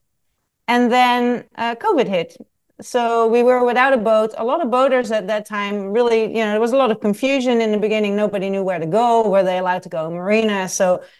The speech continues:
we weren't gonna buy a-, another boat straight away. But that meant we found ourselves for the first time in the summer in Florida.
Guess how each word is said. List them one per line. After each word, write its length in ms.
we 240
weren't 280
gonna 180
buy 240
a-, 360
another 300
boat 240
straight 300
away. 340
But 260
that 160
meant 200
we 120
found 320
ourselves 420
for 80
the 80
first 380
time 420
in 300
the 60
summer 360
in 160
Florida. 540